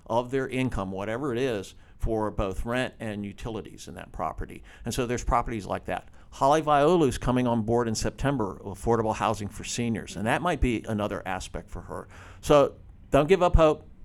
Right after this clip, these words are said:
Thanks for calling in. Contact us, and we'll do the best we can.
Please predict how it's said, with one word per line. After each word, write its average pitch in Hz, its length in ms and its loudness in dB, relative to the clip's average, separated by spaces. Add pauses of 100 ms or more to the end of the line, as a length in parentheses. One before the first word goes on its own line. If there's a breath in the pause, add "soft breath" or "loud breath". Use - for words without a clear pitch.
(120)
Thanks 147 200 2
for 123 80 -2
calling 135 400 4
in. 120 280 -2 (120)
Contact 123 560 0
us, 120 280 0 (280 loud breath)
and 104 320 -4
we'll 107 120 -2
do 104 120 -2
the 95 60 -6
best 98 240 -4
we 95 80 -10
can. 80 200 -10